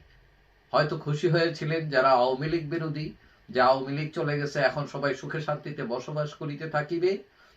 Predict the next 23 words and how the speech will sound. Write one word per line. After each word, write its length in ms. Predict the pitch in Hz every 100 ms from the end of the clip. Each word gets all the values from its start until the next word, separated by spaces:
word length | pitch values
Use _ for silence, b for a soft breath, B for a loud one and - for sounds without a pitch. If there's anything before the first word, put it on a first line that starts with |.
| _
কিন্তু 280 | 143 143 147
গত 240 | 127 135
এক 260 | 156 127 143 151
বছরে 420 | 170 - 180 185 202 B B _ -
দেখা 280 | 131 147 175
গেছে 240 | 156 151
পরিস্থিতি 580 | - 143 147 151 180 165
আরো 300 | 131 98 139
খারাপের 540 | 170 175 175 165 180 147
দিয়ে 180 | 156 170
গেছে। 320 | 175 165 180 208 - B B -
মানুষ 460 | 113 135 156 151 -
অনিশ্চয়তা, 680 | 131 127 156 151 - 170 165
বিশেষ 420 | 147 131 - 151 -
করে 180 | 170
মানুষ 280 | 147 139 139 - _
নিরাপত্তাহীনতায় 1000 | 123 139 147 180 - 202 160 156 147 143
ভুগছেন 420 | 135 135 - 160 165 208 b b b _ _
এবং 200 | 113 131 117
মানুষ 420 | 110 131 160 147
জানেন 300 | 131 143 165
না 180 | 156 147
যে 100 | 123